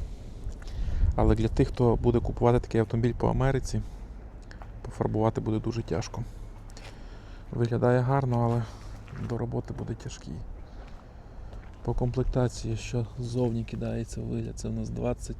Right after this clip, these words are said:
ой, дев'ятнадцяті колеса. Е, дальше ми маємо камери триста шістдесят. Повторюсь, у нас комплектація йде максимальна, без повного привода.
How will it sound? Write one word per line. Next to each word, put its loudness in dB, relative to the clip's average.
ой, 4
дев'ятнадцяті -2
колеса. -2
Е, 0
дальше -2
ми 2
маємо 2
камери 0
триста -4
шістдесят. -6
Повторюсь, 4
у 2
нас 4
комплектація 4
йде 6
максимальна, 4
без 2
повного 6
привода. 0